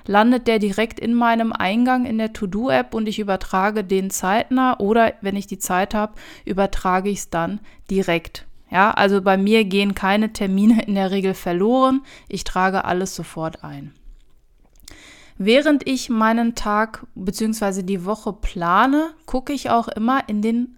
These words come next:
Eingang. Ja, es kann sein, also in meine Sammlung an Aufgaben, es kann sein, dass ich mal Aufgaben einfach da reingetan hab und bis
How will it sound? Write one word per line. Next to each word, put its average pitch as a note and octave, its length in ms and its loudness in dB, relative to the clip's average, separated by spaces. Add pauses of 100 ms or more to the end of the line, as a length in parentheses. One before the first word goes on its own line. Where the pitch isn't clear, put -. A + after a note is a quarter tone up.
(140)
Eingang. G3+ 800 0
Ja, G3 240 -2
es A3+ 180 -4
kann C#4 320 0
sein, A3 440 0
also G3 180 -2
in G#3 120 -2
meine G#3 300 0
Sammlung A#3+ 540 2
an A3+ 180 0
Aufgaben, F#3 800 -2 (340)
es - 160 -6
kann C4 300 2
sein, A3+ 380 2 (100)
dass A3+ 260 -4
ich A#3+ 160 -6
mal A3 280 0
Aufgaben A#3+ 880 0 (340)
einfach G#3+ 380 -2
da G#3 160 0
reingetan C4+ 800 2
hab C4+ 320 -2
und A#3 560 -4
bis A#3+ 360 -4